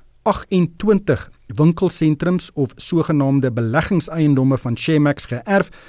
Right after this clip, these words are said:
Die groep het ook kort daarna een onontwikkelde eiendom gekoop.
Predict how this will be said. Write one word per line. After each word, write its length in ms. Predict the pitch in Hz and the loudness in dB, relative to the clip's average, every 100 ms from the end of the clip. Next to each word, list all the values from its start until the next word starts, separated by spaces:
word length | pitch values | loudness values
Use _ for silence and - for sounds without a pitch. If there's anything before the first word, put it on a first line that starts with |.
| - - _ - | -20 -20 _ -10
Die 80 | 127 | -4
groep 200 | 156 147 | -2 -2
het 300 | 151 - - - | -4 -6 -14 -2
ook 220 | 180 - | -2 2
kort 240 | 180 180 | 2 4
daarna 500 | 135 131 123 123 123 - - _ | 4 4 4 2 0 -4 -16 _
een 320 | - 156 143 143 - | 0 4 4 2 0
onontwikkelde 1080 | 190 196 190 160 151 113 - - 170 131 104 - _ - | 2 2 0 0 0 0 -2 0 0 0 -4 -12 _ -2
eiendom 420 | 147 139 123 120 | 2 4 2 0
gekoop. 480 | - - 196 151 | -4 -2 2 2